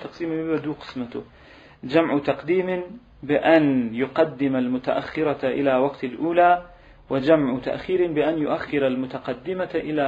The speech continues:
وقت الثانية. جەمعیش دوو جۆرە، یا جەمعی تەقدیمە، یا جەمعی تەخیرە. جەمعی تەقدیم چۆنە؟ يقدم پێش بخا متأخرة ئەو نوێژەی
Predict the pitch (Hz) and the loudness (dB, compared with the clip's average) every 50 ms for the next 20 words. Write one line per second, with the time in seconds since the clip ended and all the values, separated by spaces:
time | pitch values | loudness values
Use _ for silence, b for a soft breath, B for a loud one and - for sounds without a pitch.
0 | 127 - - 135 160 165 - - 151 147 143 - - - - - - - - - | 0 0 0 -2 -2 -2 -2 -4 -4 -4 -4 -6 -10 -18 -20 -20 -20 -20 -18 -18
1 | - - 131 127 120 117 113 107 107 - - - - - b b b b b b | -6 -4 -4 -2 -2 -4 -6 -6 -8 -10 -16 -20 -20 -20 b b b b b b
2 | b b b b b - - 160 170 180 - 196 196 190 160 196 190 143 147 147 | b b b b b 2 4 4 4 6 4 2 0 0 -2 -2 -2 2 4 6
3 | 139 127 127 123 123 - - - b b b b b - - 165 180 185 175 190 | 6 8 6 4 2 -2 -8 -18 b b b b b 0 6 6 8 8 8 6
4 | 185 170 160 165 165 - 156 - 170 180 208 202 190 180 170 175 175 156 180 190 | 4 4 2 2 2 0 -2 -2 0 0 0 2 2 2 4 2 2 2 0 0
5 | 180 180 190 - - 170 - - - 175 156 131 131 131 147 156 139 151 156 - | 0 0 -2 -2 -2 -2 -2 0 2 2 2 2 2 2 2 2 2 2 0 -2
6 | 170 - - 202 196 - - 147 139 139 156 170 180 185 185 b b b b b | -2 -2 -2 -2 -2 0 0 2 2 4 4 2 0 0 -4 b b b b b
7 | b b b b - - - 147 151 151 - - 196 151 139 151 143 139 131 131 | b b b b -20 -14 -6 -2 -2 2 4 4 4 6 6 4 4 4 2 4
8 | - 196 190 185 - - - 190 185 190 190 185 170 156 - 180 - - 156 - | 4 4 4 4 2 2 6 8 10 10 10 8 6 2 2 4 4 4 2 2
9 | - 160 156 - - 147 165 165 160 156 156 185 175 | 0 4 6 6 8 6 6 4 4 2 2 2 0